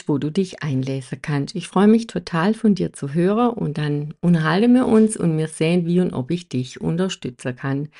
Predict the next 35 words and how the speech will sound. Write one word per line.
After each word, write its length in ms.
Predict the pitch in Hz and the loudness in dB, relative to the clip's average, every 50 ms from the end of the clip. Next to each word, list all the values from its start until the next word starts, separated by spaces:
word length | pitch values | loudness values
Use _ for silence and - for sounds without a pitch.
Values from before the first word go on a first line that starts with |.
| - - - - - _ | -20 -20 -20 -20 -12 _
Das 140 | - 202 190 | 2 4 6
ist 180 | 208 208 202 - | 6 4 4 2
einfach 320 | 165 170 175 - 190 - | 0 0 0 0 -4 -4
total 540 | - - 190 175 - - 160 151 156 139 147 | -6 -10 -10 -8 -6 -4 -2 -2 -2 -2 0
wichtig, 480 | 185 202 202 - - - 208 208 208 - | -2 -2 -2 -4 -2 -2 -2 -2 -2 -6
weil 240 | - 156 151 147 151 | -4 -4 -4 -4 -4
Farbe 320 | - - 170 151 - 147 | -4 -4 -6 -4 -4 -4
und 120 | 151 147 | -6 -4
Stil 220 | - - 214 214 196 | -2 0 0 0 0
ein 100 | 185 180 | 0 -4
persönliches 720 | - 160 147 - - 208 226 254 277 262 - 247 233 233 - | -6 -10 -8 0 4 4 6 6 4 4 0 -2 -2 -2 -6
Thema 420 | - - 208 196 190 190 190 - | -6 -2 -2 0 0 0 0 -2
ist 180 | - - 165 - | -4 -6 -6 -4
und 120 | 170 156 | -4 -4
weil 300 | 151 151 143 147 151 156 151 - - - - - - | -2 -2 -2 -4 -4 -6 -8 -12 -20 -20 -10 -2 -2
die 80 | 247 | 0
Chemie 380 | 226 233 262 233 226 196 170 170 | 4 6 8 8 8 8 6 4
zwischen 340 | - - 185 170 - - 165 | 0 0 -2 0 0 0 0
uns 440 | 156 - 147 147 147 156 151 - - _ _ _ | 0 0 0 0 0 -2 -4 -8 -14 _ _ _
stimmen 520 | - - - - 170 160 147 147 151 147 | -8 -6 -2 0 2 2 2 2 0 -2
darf. 380 | - 139 135 131 131 131 - - | -4 -4 -4 -4 -6 -8 -12 -8
Und 360 | - 202 165 175 175 175 175 _ - - - - _ - - - - - - - | 0 2 4 6 4 4 2 _ -20 -20 -20 -20 _ -20 -20 -20 -20 -20 -14 -2
jetzt 260 | - - 175 175 - | 6 6 6 6 6
sind 120 | - 202 196 | 4 4 4
wir 160 | 185 175 170 | 4 4 2
gerade 340 | 170 - 156 151 151 147 156 | 2 2 2 2 2 2 2
in 120 | 160 151 | 0 2
der 200 | 151 151 156 - | 2 0 0 0
etwas 380 | - 156 151 - 151 156 151 - | -4 -6 -4 -2 -4 -4 -4 -2
dunkleren 480 | - 165 165 170 170 190 185 196 190 | 0 2 2 2 2 2 2 4 4
Jahreszeit 640 | 185 185 180 180 175 190 180 - - 196 180 175 170 180 | 4 4 4 2 0 -2 -4 -2 0 0 2 2 2 0
und 120 | 165 156 | -2 -2
ich 160 | 156 156 - | -4 -4 -6
finde, 260 | - - 165 160 156 | -4 -2 -2 0 0
da 240 | 160 160 160 160 151 | 0 0 0 -2 -4